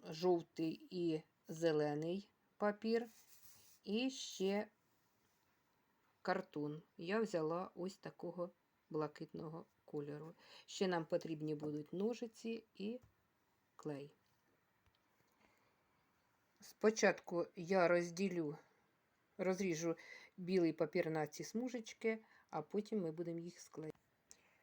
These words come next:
Є у мене ось такі смужечки. Тепер кожну смужечку беремо, згортаємо навпіл і склеюємо ось в отаку ось пелюсточку.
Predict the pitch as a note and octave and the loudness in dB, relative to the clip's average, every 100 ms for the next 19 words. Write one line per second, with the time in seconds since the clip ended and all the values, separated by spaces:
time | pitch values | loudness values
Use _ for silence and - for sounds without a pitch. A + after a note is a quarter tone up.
0 | _ - F3+ F#3+ G3+ F#3 F3 F3+ F3 - | _ -10 0 4 6 4 2 0 -2 -6
1 | F3 - D#3+ D#3+ D#3+ F#3+ G3+ - A#3+ A3+ | -6 -8 -8 -4 -4 -4 -6 -4 -6 -6
2 | - G3 G3 - A#3+ A#3+ F#3+ E3 - D#3+ | -6 4 4 4 2 4 4 2 0 -2
3 | D#3 E3+ F3 - - G#3+ - - - - | -2 -2 -6 -6 -2 -4 -6 -20 -20 -18
4 | - E3 G3+ G#3 F#3+ E3 - F#3 E3+ E3+ | -4 6 8 10 8 4 -2 -6 0 6
5 | G3+ G#3 F#3+ D#3+ D3+ D3+ D3 D3 D3+ - | 6 6 6 6 4 0 2 0 -2 -8
6 | _ _ _ _ _ _ _ _ _ _ | _ _ _ _ _ _ _ _ _ _
7 | - D#3 D3+ D3 D3+ - A3+ B3+ B3+ _ | -10 -2 2 2 0 0 2 2 -2 _
8 | _ _ - A3 C4+ C#4 - - - - | _ _ -6 -2 -2 -4 -14 -18 -4 2
9 | E3 E3 F#3 G3 A3 A3 A3 A3 _ A#3 | 4 4 2 0 2 4 2 -2 _ 2
10 | C#4 - - _ _ _ _ _ _ _ | 2 -2 -14 _ _ _ _ _ _ _
11 | _ _ _ _ _ _ _ _ - _ | _ _ _ _ _ _ _ _ -20 _
12 | - _ F#3+ F3 F#3 F3 - A3+ A3+ G#3+ | -20 _ -2 -2 2 0 0 -2 0 -2
13 | - E3+ D#3+ D3 - - - - F3+ F#3 | -4 -4 -2 -6 -10 -14 -14 -14 -14 -14